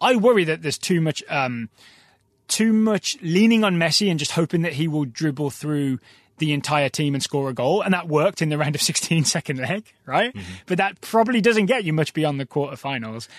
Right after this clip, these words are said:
Speaker 1: And I just think it's an unhealthy dressing room if you've got this club legend who has too much power. So
Speaker 2: The thing
Speaker 1: even though he's still the best player in the world by a
Speaker 2: Mm-hmm.
Speaker 1: distance, I don't think it would be the worst thing if he moved on.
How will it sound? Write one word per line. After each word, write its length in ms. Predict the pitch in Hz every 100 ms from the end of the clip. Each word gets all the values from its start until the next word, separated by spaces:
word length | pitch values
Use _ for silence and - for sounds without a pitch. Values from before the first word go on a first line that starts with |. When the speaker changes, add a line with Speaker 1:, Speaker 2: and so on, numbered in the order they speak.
| - _ -
Speaker 1:
And 140 | 208
I 40 |
just 140 | 226 247
think 140 | 285
it's 80 | 240
an 60 | 214
unhealthy 400 | 233 165 220 185
dressing 320 | 151 208 180
room 160 | 143 120
if 120 | 120
you've 100 | 143
got 100 | 165
this 120 | 151
club 260 | - 170 143
legend 480 | 139 135 139 131 - - - _
who 120 | - 156
has 240 | 143 139
too 220 | - 147
much 220 | 139 - -
power. 480 | - 127 165 226 - - - -
So 140 | -
Speaker 2:
The 60 | 143
thing 200 | - 185
Speaker 1:
even 160 | 214 302
though 140 | 302
he's 200 | 226 240
still 460 | - - - 262 254
the 100 | 254
best 260 | 233 247 -
player 380 | 226 226 214
in 80 | 208
the 80 | 196
world 420 | 170 190 165 123
by 180 | 160 170
a 120 | 156
Speaker 2:
Mm-hmm. 140 | 139 95
Speaker 1:
distance, 760 | 165 - - 254 220 - - - - _ _ -
I 220 | 196 247
don't 300 | 226 240 214
think 280 | - 226 214
it 80 |
would 120 | 202 180
be 100 | 180
the 100 | 165
worst 300 | 170 160 -
thing 180 | 139 131
if 120 | -
he 60 |
moved 280 | 123 120 104
on. 140 | 117